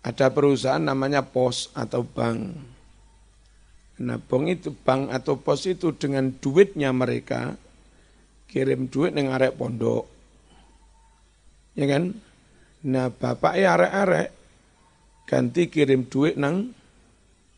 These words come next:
apa? Nang pos itu. Itu namanya hiwalah juga.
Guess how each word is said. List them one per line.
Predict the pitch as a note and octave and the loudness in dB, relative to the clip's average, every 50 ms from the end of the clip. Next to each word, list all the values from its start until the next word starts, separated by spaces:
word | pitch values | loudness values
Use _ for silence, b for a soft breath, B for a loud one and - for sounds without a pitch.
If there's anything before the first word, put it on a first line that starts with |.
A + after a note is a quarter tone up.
| _ _ _ _ _ _ | _ _ _ _ _ _
apa? | - - D3+ D3+ D3+ F3 F3 - - - - - _ _ _ _ _ _ _ _ _ _ _ - | -6 -2 0 0 0 0 -2 -6 -10 -20 -20 -20 _ _ _ _ _ _ _ _ _ _ _ -4
Nang | C3+ C3 C3 B2+ A#2 | -2 -2 -2 -2 -2
pos | G2+ C#3 C#3 C3 B2+ - | 0 2 2 2 2 0
itu. | C3+ B2 A#2+ - A#2 A#2 A2+ A#2 - - | -4 -4 -4 -4 -6 -6 -6 -8 -8 -8
Itu | B2 G#2 - D#3+ | -8 -8 -6 -4
namanya | D3+ C#3+ C3+ C3 C3 C3 C3 C3+ C#3 D#3 E3+ - - - - _ _ _ _ _ _ _ _ _ _ _ _ _ _ _ _ - - | -2 -2 -2 -2 -2 -2 -2 -2 -2 -2 -4 -6 -10 -18 -20 _ _ _ _ _ _ _ _ _ _ _ _ _ _ _ _ -14 -6
hiwalah | - C3 C3 C3+ C3+ C3 C3 A2+ A2+ | -4 -2 0 0 0 0 -2 -2 -4
juga. | - A#2+ B2+ C3+ - B2+ B2 A#2+ A#2 | -6 -6 -6 -6 -6 -6 -6 -6 -8